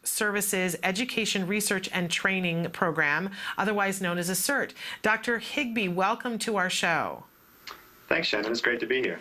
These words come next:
Speaker 1: So let's start by, explain to us exactly what assert is.
Speaker 2: Okay, uh, assert is a university-based intensive, uh, behavior analytic preschool program for kids on the autism spectrum.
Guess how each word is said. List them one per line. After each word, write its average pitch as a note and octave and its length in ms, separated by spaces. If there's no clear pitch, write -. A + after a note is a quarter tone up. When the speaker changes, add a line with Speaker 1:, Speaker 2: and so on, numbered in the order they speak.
Speaker 1:
So D#4 220
let's F4 240
start G4+ 200
by, E4 100
explain D#4 400
to E4 120
us C4 140
exactly A#3 480
what A3+ 400
assert G#3+ 680
is. - 600
Speaker 2:
Okay, A2+ 420
uh, A2+ 460
assert F3+ 480
is B2 440
a A#2 60
university-based A2+ 1000
intensive, A2 680
uh, G2 200
behavior G#2 400
analytic G2+ 360
preschool G2 400
program F#2 440
for G2 120
kids G2 300
on F#2+ 80
the F#2+ 60
autism F#2 420
spectrum. - 500